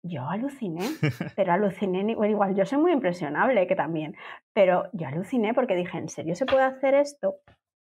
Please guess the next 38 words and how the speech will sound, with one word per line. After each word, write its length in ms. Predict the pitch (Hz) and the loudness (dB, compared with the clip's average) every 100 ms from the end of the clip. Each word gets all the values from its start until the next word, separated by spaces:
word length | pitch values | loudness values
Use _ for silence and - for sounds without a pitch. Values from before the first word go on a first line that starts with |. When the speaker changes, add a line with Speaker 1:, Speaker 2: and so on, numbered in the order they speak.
| _ - | _ -4
Speaker 1:
Y 100 | 285 | 2
hace 180 | 185 202 | 4 4
Speaker 2:
Sí. 20 | |
Speaker 1:
poquito, 600 | 156 139 262 220 214 - _ - | 4 2 0 2 2 0 _ -4
dime, 280 | 247 226 202 | 0 2 2
dime, 180 | 202 220 | 0 2
perdona. 340 | 196 190 196 _ _ _ | 4 4 0 _ _ _
Speaker 2:
Sí, 200 | - 160 | -6 -2
no, 200 | 160 160 | 0 0
o 60 | 135 | 0
sea, 160 | 139 | 0
te 60 | 127 | 2
iba 100 | 135 | 2
a 40 | |
comentar 340 | 147 151 143 151 | 0 0 0 0
que 300 | 147 135 143 | 0 0 -2
es 80 | 131 | -2
verdad 280 | 143 147 | -2 -2
que, 280 | 143 135 123 _ _ - - | -2 -2 -4 _ _ -20 -8
eh, 220 | 139 139 | -4 -4
este 220 | 143 131 139 | -4 -4 -2
tipo 300 | 147 147 147 | -4 -2 -2
de, 600 | 147 139 135 131 127 120 | 0 2 2 2 0 -2
de 320 | 117 127 127 | -6 -6 -4
aplicaciones 600 | 117 127 117 113 131 143 | -2 -2 -4 -2 -4 -4
o 40 | 139 | -4
de 120 | 123 | -4
proyectos, 480 | 123 120 135 - 147 | -2 -2 -4 -4 -6
al 100 | 113 | -4
final 300 | 117 123 127 | -4 -2 -2
lo 100 | 123 | -4
que 120 | 131 | -4
logran 400 | 131 135 143 135 | -2 -2 -2 -2
es 140 | 127 | -4
un 120 | 135 131 | -4 -4
efecto 340 | 135 131 135 | -4 -4 -4
guau 360 | 123 127 127 139 | -2 0 0 -2
muy, 560 | 139 127 123 123 123 | -4 -4 -4 -4 -6